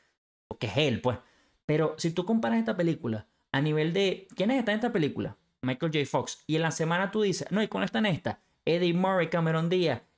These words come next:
y, y el, y Michael Myers en su prime.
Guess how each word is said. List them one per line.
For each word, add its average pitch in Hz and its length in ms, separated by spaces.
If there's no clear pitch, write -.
y, 165 280
y 160 200
el, 151 200
y 139 380
Michael 151 300
Myers 185 340
en 214 80
su 175 180
prime. 156 420